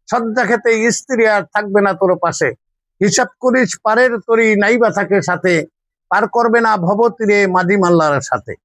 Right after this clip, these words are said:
প্রিয় দর্শক শ্রোতা, প্রিয় ভাই বন্ধুরা,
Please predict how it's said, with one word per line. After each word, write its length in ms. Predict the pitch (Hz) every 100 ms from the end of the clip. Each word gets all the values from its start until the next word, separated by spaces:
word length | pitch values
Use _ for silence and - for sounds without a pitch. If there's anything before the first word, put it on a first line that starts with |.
| _ _ _ _ _ _ -
প্রিয় 220 | 214 240
দর্শক 360 | 214 - 269 262
শ্রোতা, 420 | 262 - 262 262 320 _ _ _ _ _ -
প্রিয় 300 | 214 233 226
ভাই 260 | 185 208
বন্ধুরা, 540 | 233 247 254 254 254